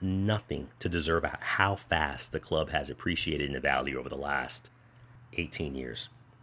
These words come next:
A classic Trustafarian. And the last word of this Trustafarian, Jeff Fisher, I'm gonna give it to the Nevada Assemblywoman, Selena De La Rue, Selena De La Rue Hatch,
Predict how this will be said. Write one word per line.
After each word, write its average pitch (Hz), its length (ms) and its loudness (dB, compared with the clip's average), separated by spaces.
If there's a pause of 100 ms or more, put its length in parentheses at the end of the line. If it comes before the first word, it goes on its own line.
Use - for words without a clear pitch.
(240)
A - 60 -16
classic - 880 2
Trustafarian. 64 800 0 (680)
And 92 160 4
the 82 100 4
last 95 360 4
word 90 300 6
of 67 120 -2
this 80 200 2
Trustafarian, 73 640 2
Jeff 73 160 -2
Fisher, - 320 -2
I'm 80 140 2
gonna 85 120 2
give 78 240 0
it 80 120 -2
to 78 260 -4
the 71 320 -6
Nevada 76 460 4
Assemblywoman, 69 800 -2
Selena 78 400 0
De 78 100 0
La 71 120 0
Rue, 76 320 -2 (220)
Selena 110 520 4
De 104 140 6
La 92 100 4
Rue 90 160 4
Hatch, - 540 2